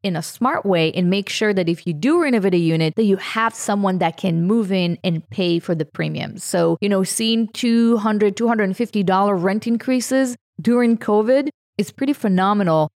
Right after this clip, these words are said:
And the last thing I would say is it's also really important what market you're buying your properties in, because the stronger markets have been and will attract strong tenants that are able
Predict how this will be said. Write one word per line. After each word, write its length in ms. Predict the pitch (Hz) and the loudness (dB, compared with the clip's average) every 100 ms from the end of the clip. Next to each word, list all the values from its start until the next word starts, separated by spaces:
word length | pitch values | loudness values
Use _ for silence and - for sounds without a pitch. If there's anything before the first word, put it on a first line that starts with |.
| - | -4
And 100 | 202 | -2
the 80 | 202 | 2
last 220 | 190 233 | 2 0
thing 100 | 247 | 0
I 60 | 214 | 0
would 100 | 190 | 2
say 220 | 220 190 | 4 4
is 200 | 175 175 - | 2 -2 -2
it's 260 | 185 - - | -2 -2 -2
also 300 | 220 220 226 | -2 0 0
really 240 | 190 196 | 2 2
important 480 | 170 - 190 175 170 - _ - | 0 -2 -2 0 -4 -6 _ -8
what 320 | 160 185 233 | -2 0 2
market 640 | 208 196 190 185 180 165 - - | 2 2 0 0 0 0 -4 -2
you're 180 | 185 175 | 0 0
buying 360 | 160 180 175 | 0 0 2
your 100 | 165 | -2
properties 600 | - 185 156 156 147 143 | 0 -2 0 0 0 -2
in, 220 | 151 147 | -2 -2
because 520 | 151 175 202 175 160 151 | -2 -2 2 2 0 0
the 160 | 170 | 0
stronger 540 | 165 - 208 214 240 262 | 0 -2 0 0 0 0
markets 680 | 208 180 185 247 240 - - _ _ - | 2 0 0 0 0 -4 -14 _ _ -4
have 580 | 208 208 208 196 196 - 190 | 0 2 2 0 -4 -6 -4
been 300 | 160 190 196 - | 0 2 0 0
and 340 | 190 180 165 | 0 2 2
will 540 | 165 196 233 208 175 175 | 2 4 4 2 0 -2
attract 600 | 185 - 208 185 175 - - | -6 -4 -2 0 -2 -6 -16
strong 380 | - - 196 180 | -12 -2 0 0
tenants 520 | - 208 190 170 170 | -2 0 0 -2 -2
that 180 | 190 180 | 0 2
are 240 | 175 240 - | 2 2 2
able 560 | 226 202 185 180 175 | 0 2 2 2 0